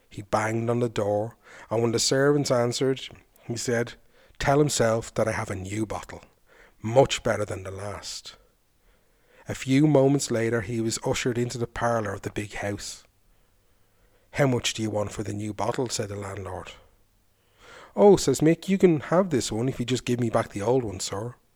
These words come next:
"Well, I want to see it working first," said the landlord, and he snatched the new one out of his hand. He placed it on the bo-, on the table and said, "Bottle, do your duty." Out jumped the two stout men with their sticks,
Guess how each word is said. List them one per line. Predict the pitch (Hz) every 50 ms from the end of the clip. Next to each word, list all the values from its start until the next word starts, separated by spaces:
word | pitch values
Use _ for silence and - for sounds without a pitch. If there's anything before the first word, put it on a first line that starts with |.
| _ _ _ _ _ _ _ _ _ _ _ _
"Well, | - 104 98
I | 101
want | 104 113 113 107
to | -
see | - - 120 110
it | 98 98
working | 101 104 113 131 123 - 120 107
first," | - - 107 104 98 - -
said | 107 101 -
the | 104
landlord, | 104 101 98 101 101 95 95 95 87 87 - - - _ - - - - - -
and | 110 113
he | 107
snatched | - - - - 131 135 139 143 - - -
the | 151
new | 139 135 135 131 127 120
one | 110 104 101 - -
out | 120 113 110 104
of | 101
his | 110 101 -
hand. | - 110 104 - 101 95 - - - - _ _ _ - - - -
He | - - 113 110
placed | - - 131 127 139 135 - -
it | 143
on | 139 139 143
the | 147
bo-, | 139 - - 127 - - _ -
on | - 123 131
the | 143 135
table | - - 127 120 120 113 113
and | 113 113 -
said, | - 117 110 120 120 - - - - - - _
"Bottle, | - 113 117 120 - 147 147 151 143 - _ -
do | 123 120 120
your | 123 123 127
duty." | 117 120 110 104 101 98 - - - - - _ _ _ _ _ _ _ _ _ _ _ _ _ _ _ _ _ _ - - -
Out | - 113 117 123 -
jumped | - - 120 110 117 127 -
the | 107 -
two | - - - 123 117 120 123
stout | - - - - 117 110 120 117 -
men | 117 113 113 113 113 120
with | 123 123
their | - 127
sticks, | 120 - - - 113 113 - - -